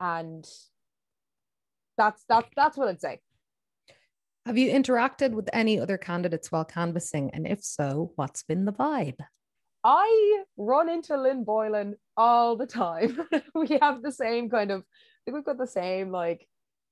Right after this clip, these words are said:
Speaker 1: target audience, I think. Um, it's, it's, it's grand. It's lovely. She's, she's a lovely candidate. I'm a better candidate. <laughs> I, every politician says it, but,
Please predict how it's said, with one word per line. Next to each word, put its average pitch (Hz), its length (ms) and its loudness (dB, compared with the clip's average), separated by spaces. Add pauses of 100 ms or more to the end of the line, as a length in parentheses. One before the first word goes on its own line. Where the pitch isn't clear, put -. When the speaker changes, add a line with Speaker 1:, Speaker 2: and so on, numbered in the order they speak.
(300)
Speaker 1:
target 185 400 -4
audience, 175 460 -4
I 170 80 -8
think. 175 320 -10 (380)
Um, 175 640 0
it's, - 380 -4
it's, - 360 -4
it's 311 160 -8
grand. 339 460 2
It's 311 180 -12
lovely. 320 300 0
She's, 277 380 -12
she's - 180 -14
a 220 60 -8
lovely 233 180 -4
candidate. 254 380 -4 (360)
I'm 262 180 2
a 262 60 -2
better 311 300 4
candidate. 277 580 -2
<laughs> 262 760 -2 (340)
I, 226 240 2
every 233 280 2
politician 247 440 0
says 220 240 -2
it, 196 140 -2
but, 185 180 0